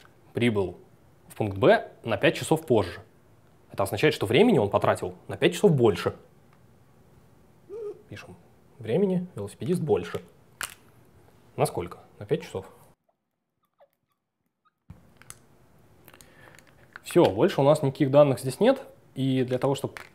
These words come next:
продолжить решение, нам необходимо ввести переменную. А, как правило, бывает удобно обозначить за x именно то, что нас спрашивают.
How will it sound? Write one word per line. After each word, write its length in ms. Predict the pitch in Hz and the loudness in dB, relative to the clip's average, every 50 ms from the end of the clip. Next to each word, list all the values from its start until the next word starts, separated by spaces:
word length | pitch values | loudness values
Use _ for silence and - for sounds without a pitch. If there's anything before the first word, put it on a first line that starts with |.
| _ - _ _ - | _ -20 _ _ -6
продолжить 420 | - 113 107 156 151 - 127 - | -6 0 2 2 2 2 0 -4
решение, 400 | 139 139 - - 254 285 214 131 | -4 -2 0 0 2 2 2 2
нам 360 | 113 123 170 208 - - - - - _ - - - - - | 2 2 2 2 0 -2 -8 -16 -20 _ -20 -20 -20 -20 -14
необходимо 920 | - 107 104 - - 101 95 113 151 196 190 160 156 147 147 143 - - - - - | -10 -10 -10 -6 -8 -6 -2 0 0 2 2 2 2 2 0 -2 -4 -6 -10 -14 -12
ввести 300 | 110 110 - - 170 175 | -12 -12 -6 -4 -4 -2
переменную. 480 | 175 165 156 127 107 95 92 92 95 - _ _ _ _ _ _ _ _ _ _ _ - - _ _ - _ - - | 0 0 0 0 0 -2 -6 -12 -14 -18 _ _ _ _ _ _ _ _ _ _ _ -20 -20 _ _ -20 _ -20 -14
А, 340 | - 101 95 95 92 90 - - - - _ _ | -12 -10 -10 -10 -12 -14 -16 -20 -20 -20 _ _
как 140 | - - - | -20 -14 2
правило, 540 | - 160 202 220 180 165 143 120 - - - - - _ _ _ _ _ | 6 6 8 8 8 8 8 6 4 -2 -16 -20 -20 _ _ _ _ _
бывает 260 | - 113 127 127 - | 0 2 2 2 4
удобно 260 | 120 139 185 190 170 | 6 6 6 8 6
обозначить 420 | 151 - 113 107 139 135 - 113 101 | 4 4 4 2 2 2 2 0 0
за 80 | 113 | 2
x 320 | 127 196 240 - - - - - | 2 0 0 -2 -8 -14 -14 -10
именно 300 | - 123 131 131 123 120 | -6 -4 -2 -2 -2 0
то, 100 | - 180 208 | 2 0 0
что 140 | - - 143 | 2 2 2
нас 140 | 156 - | 2 2
спрашивают. 500 | - - 107 90 - - - 90 - - | 2 -2 -2 -2 -4 -10 -16 -16 -18 -18